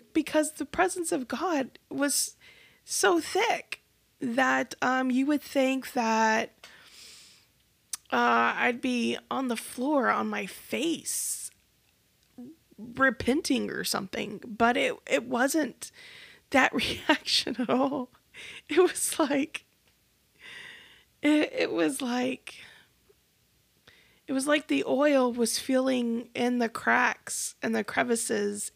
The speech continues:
and the broken places and, and, and, and then something was setting it on fire. And it was, <laughs> it was so much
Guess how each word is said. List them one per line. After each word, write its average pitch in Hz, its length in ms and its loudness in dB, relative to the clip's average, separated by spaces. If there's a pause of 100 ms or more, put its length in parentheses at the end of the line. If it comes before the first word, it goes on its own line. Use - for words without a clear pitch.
(120)
and 226 300 -2 (340)
the 254 100 0
broken 262 480 4
places 220 760 -2 (120)
and, 214 880 -2 (920)
and, 233 600 0
and, 240 400 0
and 247 180 0
then 262 140 0
something 277 420 -2
was 233 140 0
setting 254 380 0
it 233 100 2
on 214 160 -2
fire. 220 600 -4 (720)
And 262 180 2
it 277 240 2
was, - 220 2 (720)
<laughs> - 720 -16
it 285 320 4
was 320 200 4
so 339 260 0
much 339 600 0